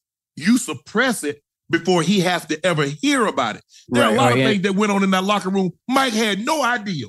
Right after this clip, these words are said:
Speaker 2: Idea, yeah. Now that's, that's crazy.
Speaker 1: But what are your leaders for?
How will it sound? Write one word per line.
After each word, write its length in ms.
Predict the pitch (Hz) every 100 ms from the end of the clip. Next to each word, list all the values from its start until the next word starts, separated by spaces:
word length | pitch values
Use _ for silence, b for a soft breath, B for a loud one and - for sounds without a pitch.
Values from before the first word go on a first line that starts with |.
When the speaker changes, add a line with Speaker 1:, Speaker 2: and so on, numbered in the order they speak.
| 113
Speaker 2:
Idea, 500 | 113 113 107 101 98
yeah. 320 | 107 113 95 - - _ _ _ _ _ _ _ _ _ _ _ _ _ _ _ _ _ _ _ _ _ _ _ _ _ _ -
Now 100 | 107
that's, 200 | 104 107
that's 220 | 127 104
crazy. 560 | - 117 107 95 92 95 - _
Speaker 1:
But 140 | 185 190
what 160 | 220
are 40 | 214
your 100 | 190
leaders 300 | 202 190 170
for? 380 | - 254 123